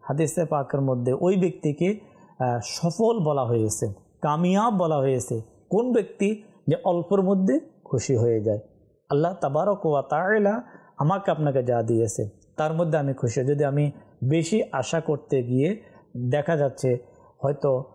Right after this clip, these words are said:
কোনো প্রকারের হারাম কাজ করতে হবে, অনেকে ডাকাতির দিকে যায়, অনেকে চুরির দিকে যায়, অনেকে বিভিন্ন প্রকারের, আহ, সুদ, ঘুষ, বিভিন্ন প্রকারের নাফরমানিক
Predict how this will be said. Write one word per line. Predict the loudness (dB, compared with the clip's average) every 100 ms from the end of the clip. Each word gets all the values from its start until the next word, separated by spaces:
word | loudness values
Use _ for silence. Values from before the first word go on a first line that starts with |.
| _
কোনো | -2 -2
প্রকারের | -2 -2 0 0
হারাম | 0 -2 -2
কাজ | -4 -6 -4
করতে | -8 -2
হবে, | 0 0
অনেকে | 0 0 -2
ডাকাতির | -2 -2 -2 -2 -2 0
দিকে | 0 2
যায়, | 2 0 -2 -12 -20 -10 -2
অনেকে | 0 0 -2
চুরির | 0 0 0 0
দিকে | 0 0
যায়, | 2 0 0 -8 -20 _
অনেকে | -2 0 0 0
বিভিন্ন | 2 2 2 2
প্রকারের, | -2 0 2 2 -2 -16 -20 -2
আহ, | 0 0 -2
সুদ, | -8 -4 0 2 2 0 -8 _ _ 0
ঘুষ, | 2 4 2 0 -6 -20 -6
বিভিন্ন | 0 2 2 2 2
প্রকারের | 0 0 2 0 0 -6 -6 -2
নাফরমানিক | 0 0 2 2 0